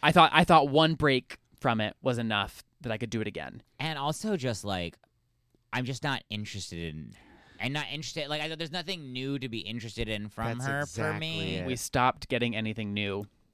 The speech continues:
Speaker 3: I've lost interest.
Speaker 2: Well,
Speaker 1: Yeah.
Speaker 2: and,
Speaker 3: I've
Speaker 2: like,
Speaker 3: lost a little bit of interest.
Speaker 2: Yeah, I'm just not, like, I'm not that interested, like, and I've maintained being interested in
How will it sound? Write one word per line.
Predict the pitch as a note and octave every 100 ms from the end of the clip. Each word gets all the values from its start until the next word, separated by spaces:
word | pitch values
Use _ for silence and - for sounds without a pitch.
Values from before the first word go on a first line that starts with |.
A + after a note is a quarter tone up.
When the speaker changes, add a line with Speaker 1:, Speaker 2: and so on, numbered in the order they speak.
| _
Speaker 3:
I've | A#2+ A#2+ G2+
lost | A#2 A#2+ A2+ -
interest. | G#2+ F#2+ F#2 E2 - C#3
Speaker 2:
Well, | D#3 D#3+ D3+ -
Speaker 1:
Yeah. |
Speaker 2:
and, | F3
Speaker 3:
I've | C3+
Speaker 2:
like, | F3 A2
Speaker 3:
lost | A#2+ -
a | B2
little | G#2+ A2+
bit | G#2+ G#2
of | F#2+
interest. | F2 D#2 D#2 F3
Speaker 2:
Yeah, | F#3+ G3+
I'm | C#3
just | C3+ C#3+
not, | F3 D#3 - A#2+
like, | C#3+
I'm | C3+
not | D3+ C#3+
that | D#3 B2+
interested, | C3 C3 - B2+ B2 G2+ - _ _ -
like, | A#2+ A#2+
and | B2
I've | B2+
maintained | B2 C3 A2 A#2 C3 C3+ C#3
being | A#2+ B2+ A#2+
interested | A2 G#2+ G#2+ F#2+ G#2 G2+
in | D#2+ F#2+ F#2+ F#2 F#2 F2+